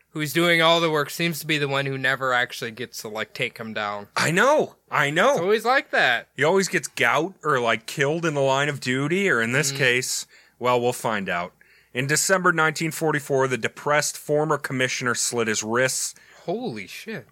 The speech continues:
Speaker 2: Rushed to the hospital, Massey recovered and eventually returned to face the court of charges of collaboration, which on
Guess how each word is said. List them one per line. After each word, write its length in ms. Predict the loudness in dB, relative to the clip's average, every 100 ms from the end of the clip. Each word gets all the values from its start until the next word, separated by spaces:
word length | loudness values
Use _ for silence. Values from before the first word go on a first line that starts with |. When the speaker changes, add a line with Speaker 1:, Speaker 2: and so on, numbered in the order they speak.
| 0
Speaker 2:
Rushed 300 | 2 2 2
to 80 | 2
the 100 | 4
hospital, 500 | 2 -2 -2 -4 0
Massey 380 | 2 2 0
recovered 520 | -2 -2 0 0 0 -4
and 180 | -4
eventually 460 | -2 -2 -2 -2 -2
returned 560 | -2 -4 -2 0 0 -2
to 80 | -6
face 340 | -2 -2 -2
the 80 | -6
court 320 | -8 -2 -2
of 100 | -2
charges 540 | -4 0 0 0 -4 -8
of 140 | -8
collaboration, 920 | -4 -2 -2 -2 0 0 0 -2 -4 -10 -20 -20 _
which 240 | -6 0
on 180 | 0 0